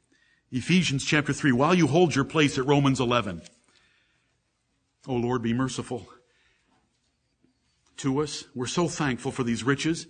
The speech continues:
I know I gave this to you last Lord's Day, but I just, I want you to feast on it. "Now, if the fall of them be the riches of the world." What's the greatest event that's ever happened in Gentile history?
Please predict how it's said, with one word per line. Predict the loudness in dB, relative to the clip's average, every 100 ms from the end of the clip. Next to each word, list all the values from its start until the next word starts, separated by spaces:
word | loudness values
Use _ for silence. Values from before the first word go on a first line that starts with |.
| -20 _ _ _ -2
I | 2
know | 4 4
I | 2
gave | 2 0 0
this | -4
to | -2
you | 0 0
last | 0 -2 0
Lord's | 0 2
Day, | 0 0
but | 0
I |
just, | -2 -4
I | -2
want | 0 0 2
you |
to | 0
feast | 4 2 4 0
on | 0 -2
it. | -8 -18 _ _ _ _ _ -2
"Now, | 2 6
if | 6
the | 4
fall | 0 2 6 6
of | 6 2
them | 2 4 4 0 -4
be | 2 6
the | 6
riches | 6 6 4 2 0 2
of | 2
the | 4
world." | 4 4 4 2 -4 -18 -20 _ _ _ _ _ _
What's | 0 2
the | 0
greatest | 4 4 4 2
event | 2 4 4
that's | 4 4
ever | 2 4
happened | 2 4 4
in | 4 4
Gentile | 2 2 2 2
history? | 4 2 2 0 -2